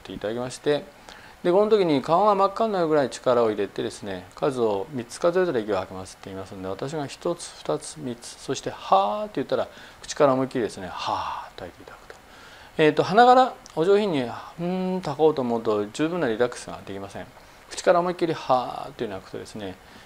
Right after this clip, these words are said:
緊張の状態と弛緩の状態っていうのをしっかりと、あの、感じることができると。で、催眠の場合には弛緩をしていると入りやすいのでですね、しっかりと、あ、弛緩の状態っていうのはこういうんだっていうのを分かっていただくために、顔が真っ赤になるぐらい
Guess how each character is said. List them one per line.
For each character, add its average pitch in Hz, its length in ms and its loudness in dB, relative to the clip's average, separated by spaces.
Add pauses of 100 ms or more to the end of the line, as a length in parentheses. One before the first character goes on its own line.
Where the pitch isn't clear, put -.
(120)
緊 214 240 0
張 220 220 4
の 208 160 4
状 196 180 4
態 190 220 2
と 185 180 2
弛 - 140 -2
緩 156 180 -2
の 156 100 0
状 147 200 0
態 143 160 0
っ - 20 -10
て 139 140 -6
い - 20 0
う 127 40 -4
の 107 120 -4
を 95 60 -8
し - 60 -14
っ - 20 -18
か 139 100 -4
り 127 60 -2
と、 87 200 -4 (360)
あ 101 100 -6
の、 95 80 -10
感 117 220 -6
じ - 80 -12
る 110 80 -4
こ 98 80 -4
と - 80 -10
が 85 140 -10
で 92 100 -12
き - 20 -16
る - 60 -14 (100)
と。 - 80 -18 (560)
で、 185 60 2
催 196 240 4
眠 214 120 0
の 214 80 4
場 208 120 8
合 208 60 6
に 202 60 0
は 131 280 4
弛 - 160 -8
緩 170 180 2
を 165 80 0
し 160 80 -6
て 170 160 0
い 156 40 0
る 160 120 -12
と 160 160 -4
入 139 220 -2
り 143 40 2
や 139 120 0
す 151 120 -8
い 143 40 -4
の 98 160 -6
で 87 100 -10
で 85 60 -12
す - 100 -18
ね、 95 160 -12 (340)
し - 60 -12
っ - 40 -10
か 185 100 4
り 175 60 4
と、 - 140 0
あ、 101 180 -4
弛 - 120 -10
緩 165 180 -2
の 180 100 -2
状 185 180 2
態 185 120 2
っ - 40 0
て 185 100 -6
い - 20 -2
う - 20 -2
の 139 80 -2
は 113 40 -6
こ 127 140 -2
う 139 40 0
い 147 40 -2
う 143 40 -2
ん 131 40 -4
だ 110 80 0
っ 95 40 -6
て - 120 -10
い 113 40 -2
う 117 40 -2
の 131 200 -2
を 95 60 -2
分 95 80 0
か 95 40 0
っ - 20 -6
て - 140 -12
い 90 40 -12
た - 120 -12
だ 101 60 -12
く - 80 -20
た 160 100 -6
め 170 80 -4
に、 131 120 -6 (360)
顔 120 200 2
が 113 80 0
真 113 100 2
っ - 40 2
赤 113 180 -4
に 107 60 -6
な 104 80 -2
る 110 60 -4
ぐ 139 60 -2
ら 170 100 0
い 123 100 -4